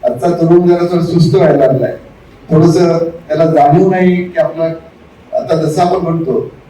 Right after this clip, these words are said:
स्वातंत्र्य मिळालं त्याची किंमत आजच्या याला म्हणजे आपण काय म्हणतो ते काय आमचा हक्कच आहे, नुसता हक्क आपोआप मिळालेला नाही, त्याच्याकरता अनेक लढाया, अनेक लोकांना बलिदान द्यावं लागलंय.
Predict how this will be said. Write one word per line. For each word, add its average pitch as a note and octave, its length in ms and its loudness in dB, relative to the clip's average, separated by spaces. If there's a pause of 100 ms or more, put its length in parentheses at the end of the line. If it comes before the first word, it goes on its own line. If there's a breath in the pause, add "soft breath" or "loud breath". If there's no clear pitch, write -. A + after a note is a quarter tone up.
स्वातंत्र्य G3 500 0
मिळालं F#3 500 0
त्याची D3 200 -4
किंमत F3+ 400 -6
आजच्या F3+ 520 -4 (280)
याला E3 140 2
म्हणजे F3 180 2
आपण F3 180 0
काय F#3 100 -2
म्हणतो F3 240 -8
ते G3 120 -4
काय G3 260 -2
आमचा F3+ 240 0
हक्कच F3+ 380 -2
आहे, G3+ 120 -6 (640)
नुसता D#3+ 300 2
हक्क F3+ 300 -2
आपोआप D#3+ 520 2
मिळालेला D#3 480 0
नाही, - 220 -2
त्याच्याकरता D3+ 480 -4
अनेक C3 260 -2
लढाया, B2+ 420 -4
अनेक C3+ 260 -10
लोकांना C3+ 340 -8 (380)
बलिदान C3 380 -2
द्यावं F3 220 0
लागलंय. - 420 -4